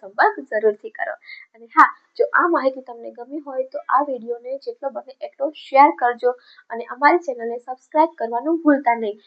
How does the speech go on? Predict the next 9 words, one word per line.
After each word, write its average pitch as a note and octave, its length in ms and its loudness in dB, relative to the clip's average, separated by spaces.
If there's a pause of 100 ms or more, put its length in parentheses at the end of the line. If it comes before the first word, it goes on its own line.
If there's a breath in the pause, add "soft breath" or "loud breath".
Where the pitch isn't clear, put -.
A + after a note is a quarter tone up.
(240 soft breath)
અને A3 160 -4
હા, A#3+ 380 2
બેલ A3+ 260 2
આઇકન B3 420 4
પ્રેસ C4 380 -8
કરજો B3+ 340 0
તાકી - 460 -10
આ D#4+ 200 2
વીડિયો A#3+ 320 2